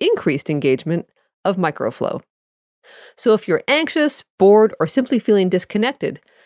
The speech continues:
Csikszentmihalyi offers a way to get more from everyday life.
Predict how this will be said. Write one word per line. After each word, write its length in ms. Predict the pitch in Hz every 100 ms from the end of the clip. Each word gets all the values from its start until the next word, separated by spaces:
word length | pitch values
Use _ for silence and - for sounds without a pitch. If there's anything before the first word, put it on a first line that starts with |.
| _
Csikszentmihalyi 640 | - 226 339 494 359 269 254
offers 340 | - 202 254 254
a 80 | 226
way 260 | 143 143
to 140 | - 190
get 220 | 160 143
more 480 | 190 294 160 147 - _
from 180 | - 202
everyday 400 | - 175 160 160
life. 380 | 135 - -